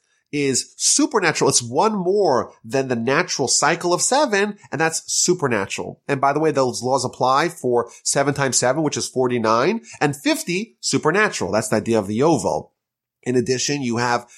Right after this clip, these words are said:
seven times ten, seventy, and then seventy-one, one more than that. That's the Sanhedrin. So this idea, these numbers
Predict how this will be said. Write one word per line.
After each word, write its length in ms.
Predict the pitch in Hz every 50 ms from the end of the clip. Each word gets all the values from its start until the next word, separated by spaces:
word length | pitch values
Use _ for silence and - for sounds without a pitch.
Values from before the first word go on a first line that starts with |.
| -
seven 360 | - - - - 151 147 147 139
times 320 | 143 131 120 117 110 -
ten, 600 | - - 247 294 294 196 135 120 139 180 185 - _ _ _
seventy, 880 | - - - - 185 190 233 233 226 170 127 127 127 143 170 160 - _ _ _ _ -
and 100 | 135 131
then 120 | 139 127
seventy-one, 880 | - - - 156 147 135 143 135 135 135 127 120 147 202 226 208 160 117
one 240 | 104 120 143 151 156
more 260 | 160 185 240 294 302
than 180 | 220 202 175 135
that. 360 | 131 123 127 143 160 - - - _ _ _ -
That's 400 | 104 123 117 117 123 - - - _
the 220 | 107 - 113 110
Sanhedrin. 600 | 107 - - 107 123 151 180 165 131 104 90 67 - - - - -
So 160 | - - 143
this 360 | 139 135 180 233 226 - - -
idea, 380 | 147 147 139 135 185 196 175
these 240 | 139 170 180 - -
numbers 720 | 139 139 185 233 247 226 160 143 131 127 143 143 - -